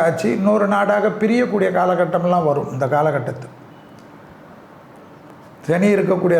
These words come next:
ரெண்டரை ஆண்டு காலம் மீனத்தில் இருக்கு. அந்த மீனத்தில் இருக்கக்கூடிய ரெண்டரை ஆண்டுக்குள்ள நிறைய, உலகத்துல நிறைய நாடுகளில் பிரிவு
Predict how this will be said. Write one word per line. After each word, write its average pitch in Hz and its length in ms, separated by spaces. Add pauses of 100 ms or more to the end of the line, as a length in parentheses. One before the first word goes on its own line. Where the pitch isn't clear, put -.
ரெண்டரை 180 340
ஆண்டு 190 220
காலம் 180 280 (540)
மீனத்தில் 185 480
இருக்கு. 104 200 (2500)
அந்த 151 120 (100)
மீனத்தில் 196 480
இருக்கக்கூடிய 180 480
ரெண்டரை 180 320
ஆண்டுக்குள்ள 190 380 (800)
நிறைய, 170 240 (140)
உலகத்துல 185 520
நிறைய 175 200 (100)
நாடுகளில் 190 540
பிரிவு 185 220